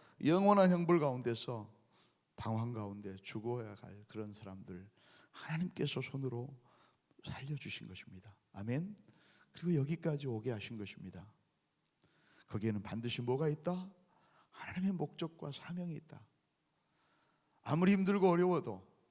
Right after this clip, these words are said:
상황이 아무리 어려워도 여기까지 내가 살아있는 것은 하나님의 지금 손길이 있다. 그리고 지금까지 인도하셨던 하나님이 장래에도 그렇게 인도하실 것이다. 여러분, 이 믿음 가지면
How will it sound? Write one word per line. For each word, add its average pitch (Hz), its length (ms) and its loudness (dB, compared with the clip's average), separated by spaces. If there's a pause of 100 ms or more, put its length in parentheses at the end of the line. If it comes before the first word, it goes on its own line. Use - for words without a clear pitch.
(140)
상황이 180 340 4
아무리 190 280 6
어려워도 151 600 0 (1300)
여기까지 185 540 4
내가 143 440 -2 (300)
살아있는 113 480 -6
것은 107 420 -10 (520)
하나님의 170 540 -10
지금 151 440 -12 (200)
손길이 135 600 -10 (200)
있다. - 380 -16 (840)
그리고 104 440 -6 (220)
지금까지 101 720 -8 (160)
인도하셨던 98 580 -8
하나님이 95 400 -10
장래에도 147 560 -4
그렇게 139 240 -10
인도하실 113 400 -8
것이다. - 400 -10 (680)
여러분, 113 240 -2
이 131 100 4
믿음 135 280 4
가지면 117 640 -2